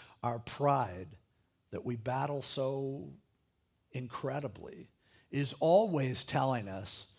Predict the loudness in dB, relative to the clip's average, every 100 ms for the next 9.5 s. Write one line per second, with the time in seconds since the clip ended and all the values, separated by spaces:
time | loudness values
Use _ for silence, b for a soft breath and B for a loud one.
0 | b b -8 -6 -2 -2 -2 -6 -6 -4
1 | -6 -6 -10 -12 -10 -10 -12 _ _ b
2 | b -4 0 0 2 4 6 4 2 2
3 | 0 -6 B -8 0 4 4 2 0 0
4 | -2 -2 -4 -2 -2 -2 -2 -2 -2 -4
5 | -6 -8 -8 -10 -12 -20 -18 -18 -18 _
6 | b b b -2 0 4 6 6 4 2
7 | 2 B B 0 0 2 0 0 -2 0
8 | 0 0 -2 B -2 -2 4 4 4 4
9 | 4 2 0 -4 -6